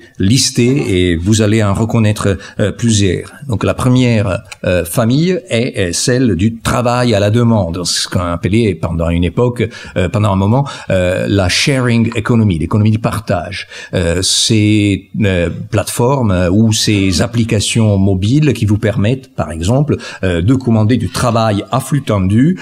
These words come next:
euh, réalisé par des êtres humains de manière très matérielle.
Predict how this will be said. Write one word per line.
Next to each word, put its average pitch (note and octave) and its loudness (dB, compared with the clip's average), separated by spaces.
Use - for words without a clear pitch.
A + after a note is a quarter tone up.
euh, G2+ 0
réalisé B2 2
par G2 -4
des F#2+ -2
êtres G2 -4
humains G2 0
de G2 2
manière A2 0
très C#3 -2
matérielle. A2 0